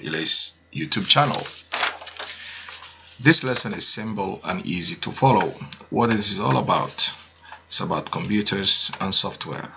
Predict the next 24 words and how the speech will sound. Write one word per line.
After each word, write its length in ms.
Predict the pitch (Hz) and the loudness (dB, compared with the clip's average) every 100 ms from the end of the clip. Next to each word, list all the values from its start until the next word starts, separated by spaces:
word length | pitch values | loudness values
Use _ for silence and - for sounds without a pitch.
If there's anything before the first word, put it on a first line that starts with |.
| - _ _ _ - | -18 _ _ _ -6
And 100 | 104 | -2
our 160 | 92 95 | -2 0
lesson 380 | 104 - 101 | 4 4 2
is 260 | - 98 - | -2 0 0
how 220 | - 110 | -2 -2
to 180 | 104 - | 0 0
know 180 | 98 95 | -2 -4
about 360 | 87 85 85 - | -4 -6 -8 -8
what 180 | 120 | -4
type 220 | - 101 92 | -2 -2 -4
of 100 | - | -8
operating 440 | - 104 101 92 | -6 -4 -2 4
system 440 | - 104 - 95 | 4 4 0 -2
you 140 | 90 87 | -6 -8
are 180 | 78 82 | -6 0
running 480 | 110 113 113 113 - | 0 2 0 -2 -6
on 240 | 98 98 | -6 -4
your 260 | 92 87 85 | -4 -6 -8
computer. 600 | - - 85 82 92 - - - | -10 -8 -8 -6 -2 -2 -4 -12
In 220 | - 190 - | -12 -10 -2
order 240 | 131 120 | -2 0
to 160 | 110 107 | -2 -4
do 160 | 110 | -2
that, 400 | 92 95 90 92 | -4 -4 -6 -8